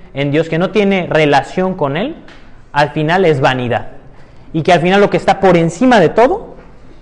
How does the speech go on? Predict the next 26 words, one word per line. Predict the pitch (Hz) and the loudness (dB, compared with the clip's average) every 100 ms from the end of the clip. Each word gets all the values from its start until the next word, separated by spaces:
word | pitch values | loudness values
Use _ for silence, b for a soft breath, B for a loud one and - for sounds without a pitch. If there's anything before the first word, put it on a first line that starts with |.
| b b - - | b b -16 -2
es | 156 151 | 0 0
Dios. | 233 196 - B B | 0 -2 -8 B B
¿Y | 208 202 | -2 0
por | 202 202 | 2 0
qué? | 269 339 - - - | -2 -4 -12 -10 -4
Porque | 202 | 0
nosotros | 220 214 247 254 | 0 -2 -4 -2
creemos | 190 190 190 | -2 -2 -2
en | 147 | -2
una | 156 | -2
redención, | 139 117 117 113 135 190 - | 0 -2 -4 -6 -10 -12 -8
nosotros | 151 151 202 220 | -4 -2 -2 -2
creemos | 151 147 147 | -2 -2 -4
en | 127 | -6
una | 135 135 | -6 -6
eternidad, | 123 107 107 110 160 - - b b b b - | -6 -6 -6 -4 -6 -8 -16 b b b b -8
que | 127 - - - - | -8 -10 -20 -20 -6
esperamos | 135 131 139 135 165 - | -6 -2 -2 0 -2 -6
que | 117 | -6
prontamente | 143 143 135 143 135 | -4 -2 -4 -4 -2
vuelva | 127 143 131 | 0 0 -2
nuestro | 117 127 | -6 -8
Maestro, | 120 127 - 175 | -6 -6 -4 -4
y | |
creemos | - 180 202 262 | 0 0 2 0
también | - 160 160 262 | -2 -2 -2 -4